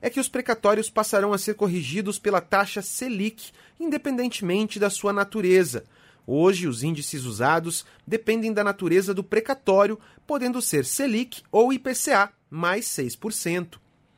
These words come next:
Em dois mil e vinte e dois, de acordo com o Poder Judiciário, está previsto o pagamento de cerca de noventa bilhões de reais em precatórios,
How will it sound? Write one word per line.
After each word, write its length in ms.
Em 140
dois 200
mil 180
e 40
vinte 240
e 40
dois, 380
de 80
acordo 360
com 120
o 60
Poder 320
Judiciário, 720
está 220
previsto 560
o 40
pagamento 520
de 120
cerca 360
de 100
noventa 460
bilhões 680
de 80
reais 440
em 80
precatórios, 840